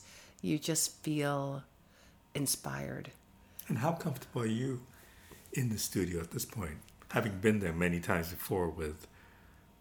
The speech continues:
Speaker 2: with, with recordings that never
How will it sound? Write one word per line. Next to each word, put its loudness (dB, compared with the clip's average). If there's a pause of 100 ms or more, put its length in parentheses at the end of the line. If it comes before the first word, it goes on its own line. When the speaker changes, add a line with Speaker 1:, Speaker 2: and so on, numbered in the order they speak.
(640)
Speaker 2:
with, -10 (220)
with -4
recordings 0
that -2
never -2